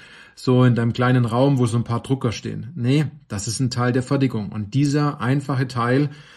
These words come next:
der Fertigung wird demnächst wichtige Bauteile produzieren, die auf einer Fräsmaschine nicht mehr produziert werden, die man auch nicht mehr teuer einkauft. Und dann weigert man sich regelrecht davor,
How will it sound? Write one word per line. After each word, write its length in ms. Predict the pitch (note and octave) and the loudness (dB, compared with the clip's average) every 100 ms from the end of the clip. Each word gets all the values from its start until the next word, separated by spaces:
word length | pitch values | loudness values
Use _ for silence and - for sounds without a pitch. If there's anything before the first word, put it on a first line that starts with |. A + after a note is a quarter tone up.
| - - | -18 -12
der 80 | |
Fertigung 720 | F#2+ C3 B2 B2+ C3+ C#3+ D3 | -4 0 2 2 2 2 0
wird 260 | B2+ B2+ - | 0 0 -2
demnächst 560 | A2 A2+ B2+ B2+ - - _ _ _ | 0 2 0 -2 -10 -18 _ _ _
wichtige 540 | G#2 A2+ D3 - C#3 C3 | -2 2 2 0 0 0
Bauteile 540 | A#2+ B2 B2 B2+ A#2+ | 2 0 2 0 0
produzieren, 760 | G#2 A2 G#2+ F#2+ B2+ C3 C#3+ B2+ | -2 -4 -4 -4 0 0 0 -2
die 140 | A#2+ | -4
auf 180 | G#2+ A2 | -6 -6
einer 100 | G#2+ | -6
Fräsmaschine 960 | - A#2+ B2 C3 B2 - B2+ C#3+ D3+ - - - - _ - | -4 -2 -2 -2 -2 0 0 2 -2 -6 -20 -20 -20 _ -6
nicht 440 | A2 B2+ C3+ - | 2 2 2 0
mehr 120 | A#2 | -4
produziert 600 | - A2 G#2 G#2 A2 - | -2 -6 -6 -6 -8 -6
werden, 340 | A2 G#2 G2+ G2+ | -8 -8 -8 0
die 100 | D3+ | 2
man 160 | D#3 | 4
auch 140 | D3 C#3+ | 2 0
nicht 180 | D3+ | 0
mehr 140 | D3 C3 | 0 0
teuer 340 | - D3 C3 | 0 0 0
einkauft. 640 | D3+ D#3 - G#2 G2 - _ _ _ _ - - | -2 -2 -2 -8 -10 -16 _ _ _ _ -20 -4
Und 120 | C#3 | 2
dann 200 | C#3+ C3+ A#2+ | 4 4 4
weigert 360 | F#3 G#3 D#3 | 4 4 4
man 200 | B2 A#2 | 2 2
sich 380 | A2 D3 - - - | 2 0 -2 -16 -10
regelrecht 720 | B2 D3 C#3+ B2 C3 - - - | 0 2 2 0 -2 -4 -16 -6
davor, 500 | A#2 - B2 C3 D3+ | -6 -2 2 2 0